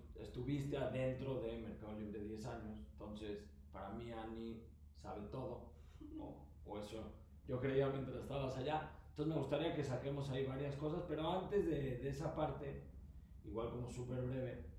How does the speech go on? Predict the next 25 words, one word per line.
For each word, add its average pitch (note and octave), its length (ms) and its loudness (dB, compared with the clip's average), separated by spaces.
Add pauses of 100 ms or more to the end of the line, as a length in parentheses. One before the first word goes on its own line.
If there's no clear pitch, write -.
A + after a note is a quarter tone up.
(640)
Cuando C#3 260 4
yo E3 180 10
te F3 120 6
conocí C#3+ 340 4
me - 120 2
contaste A2+ 460 -2
la G2 100 -2
historia G#2 520 -4
de G2+ 540 -4
tu G#2+ 80 -6
apellido, A2 480 -4 (460)
que - 100 -8
tal - 180 -4
lo - 100 -4
repetimos. A#2+ 560 -4 (520)
Súper E3 400 6
breve, D3+ 340 6
me C3 80 0
encantaría, G#2+ 520 -2 (360)
o A2+ 100 -6
sea, A#2 140 -4
volverla C3+ 360 2
a - 40 4
tocar C#3+ 220 4
porque B2 380 0